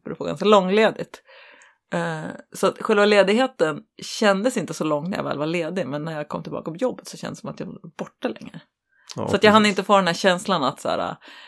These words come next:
Speaker 1: ja, men det är lite gött att komma tillbaka till jobbet.
Speaker 2: Ja, jag
Speaker 1: Fattar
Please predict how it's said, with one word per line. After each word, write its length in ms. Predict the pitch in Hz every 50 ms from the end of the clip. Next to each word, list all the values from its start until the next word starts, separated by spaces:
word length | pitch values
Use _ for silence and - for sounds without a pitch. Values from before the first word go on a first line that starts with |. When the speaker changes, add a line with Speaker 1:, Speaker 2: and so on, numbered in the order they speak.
| - -
Speaker 1:
ja, 100 | - -
men 100 | - 151
det 60 | 151 139
är 20 |
lite 280 | 139 - - 127 - 160
gött 200 | - - - -
att 60 | -
komma 160 | - - -
tillbaka 300 | - - - - - -
till 80 | - 160
jobbet. 380 | 151 - - - _ - - - _ _ _ _ _ _ _ _ _ -
Speaker 2:
Ja, 140 | - 101 101
jag 100 | 101 98
Speaker 1:
Fattar 100 | 170